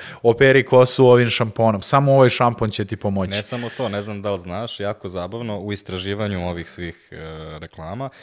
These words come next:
Speaker 2: saznao sam da postoji poseban advertising festival koji organizuje Procter and Gamble samo za kreativce koji rade na Procter
Speaker 1: Procter and Gamble,
Speaker 2: Gamble.
Speaker 1: pa naravno, eto kao toliko
Speaker 2: Jer kao, nikad nećete otići u Cannes,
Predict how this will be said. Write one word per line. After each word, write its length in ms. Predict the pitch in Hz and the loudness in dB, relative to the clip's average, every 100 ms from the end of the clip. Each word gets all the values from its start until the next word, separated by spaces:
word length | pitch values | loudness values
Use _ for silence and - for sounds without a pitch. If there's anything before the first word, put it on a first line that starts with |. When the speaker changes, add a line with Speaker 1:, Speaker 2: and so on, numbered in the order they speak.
| - - - | -20 -20 -12
Speaker 2:
saznao 440 | 95 98 131 127 | -8 -6 -6 -8
sam 180 | - 98 | -8 -12
da 60 | |
postoji 640 | 95 98 - 107 123 131 101 | -12 -14 -10 -6 -4 -6 -8
poseban 560 | - 110 - 131 98 | -8 -10 -8 -8 -8
advertising 580 | 104 107 101 101 104 98 | -8 -8 -8 -8 -8 -10
festival 460 | - - 98 101 101 | -12 -14 -10 -8 -8
koji 160 | - | -8
organizuje 460 | 85 87 98 101 90 | -10 -8 -8 -8 -8
Procter 380 | - 98 - 90 | -6 -8 -8 -12
and 140 | 85 | -10
Gamble 280 | 87 101 95 | -10 -8 -10
samo 320 | - 101 104 | -10 -10 -8
za 120 | 92 92 | -10 -12
kreativce 640 | 90 80 - 90 - 82 | -12 -14 -12 -14 -14 -20
koji 220 | - 80 | -16 -14
rade 340 | 80 78 78 76 | -12 -14 -14 -20
na 100 | 76 | -18
Procter 220 | - 80 | -8 0
Speaker 1:
Procter 280 | 117 - 127 | 0 2 0
and 100 | 123 | 2
Gamble, 80 | 127 110 | 2 2
Speaker 2:
Gamble. 100 | - | -6
Speaker 1:
pa 60 | 107 | -6
naravno, 380 | 113 120 120 104 120 | -2 -2 -2 -2 -2
eto 180 | 127 | 0
kao 160 | 127 135 | 0 0
toliko 400 | 139 131 131 131 | 2 -2 0 2
Speaker 2:
Jer 140 | 123 | 2
kao, 260 | 127 113 90 | 2 0 0
nikad 300 | 113 156 131 | -6 -6 -4
nećete 320 | 123 120 - | -4 -6 -8
otići 360 | 107 110 101 101 | -6 -6 -6 -8
u 40 | |
Cannes, 440 | - 85 87 131 | -8 -6 -4 -6